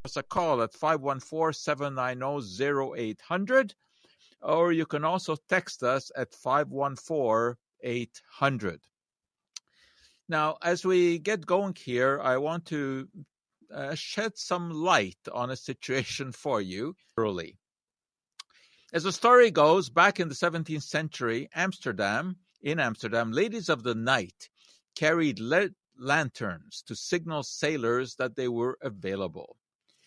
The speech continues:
And supposedly the red color of these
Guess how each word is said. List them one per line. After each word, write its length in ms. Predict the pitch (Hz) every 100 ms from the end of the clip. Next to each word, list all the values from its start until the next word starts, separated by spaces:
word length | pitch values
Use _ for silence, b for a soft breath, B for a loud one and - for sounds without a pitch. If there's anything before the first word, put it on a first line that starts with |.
| _ _ _ -
And 100 | 147
supposedly 680 | 170 - 226 220 170 143 156
the 140 | 135
red 300 | 147 175 -
color 400 | - 208 214 110 113 _ _ _ _ _ _ _ _ _ _ _ _ _ _ _ _ _ - 156 -
of 180 | 117 101
these 380 | 120 110 -